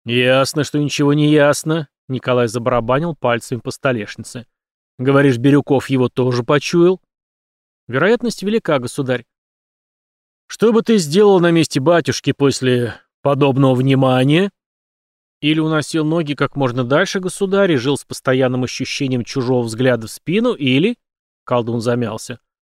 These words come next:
Ну? Попытался бы устранить источник беспокойства, особенно такой, от которого у тебя фактически нет защиты.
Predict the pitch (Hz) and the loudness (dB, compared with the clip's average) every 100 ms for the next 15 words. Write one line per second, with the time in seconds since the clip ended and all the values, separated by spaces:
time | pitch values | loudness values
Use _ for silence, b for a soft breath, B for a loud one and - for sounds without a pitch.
0 | _ _ _ - 127 139 147 185 220 _ | _ _ _ -4 0 4 4 4 2 _
1 | _ _ _ _ _ _ _ 127 156 240 | _ _ _ _ _ _ _ -6 -4 0
2 | 269 - 208 202 - 180 214 233 202 - | 0 0 -2 -2 -2 -2 -2 -2 -6 0
3 | 202 - 190 175 - 190 170 139 139 - | -2 0 -4 -4 -4 -4 -2 0 -2 0
4 | 131 - 143 135 127 135 - 196 185 139 | -2 0 -2 -2 0 -2 0 0 0 -2
5 | 127 151 160 160 165 - 127 - 139 - | -2 -2 -2 -2 -2 -2 -4 -6 -8 -8
6 | 147 135 117 127 156 - 180 - 117 | -4 -2 -2 -2 -2 -6 -8 -10 -14